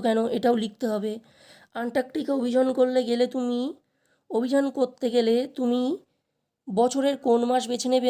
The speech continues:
এবং কেন? আর ওই বরফে ঢাকা মহাদেশ, ওখান থেকে বড় প্রশ্ন। দক্ষিণ পশ্চিম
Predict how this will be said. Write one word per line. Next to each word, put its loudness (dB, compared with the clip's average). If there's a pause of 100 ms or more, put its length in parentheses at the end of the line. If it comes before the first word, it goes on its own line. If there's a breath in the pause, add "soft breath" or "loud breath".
এবং 2 (140)
কেন? 0 (580)
আর -6
ওই -4
বরফে 4
ঢাকা 0
মহাদেশ, -2
ওখান -4
থেকে -6
বড় -2
প্রশ্ন। -6 (720 soft breath)
দক্ষিণ 0
পশ্চিম 0